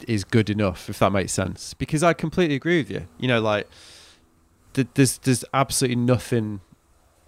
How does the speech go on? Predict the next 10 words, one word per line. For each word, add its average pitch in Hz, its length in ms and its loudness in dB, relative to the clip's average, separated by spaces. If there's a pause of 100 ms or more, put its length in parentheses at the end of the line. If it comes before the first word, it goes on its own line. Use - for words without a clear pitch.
(160)
I 120 60 0
mean, 117 120 4
the, 110 140 0 (180)
the, 123 140 -6 (640)
having 139 200 2
a 127 40 -2
career 127 200 0
in 117 60 -2
surf 123 240 -2
journalism, 104 540 0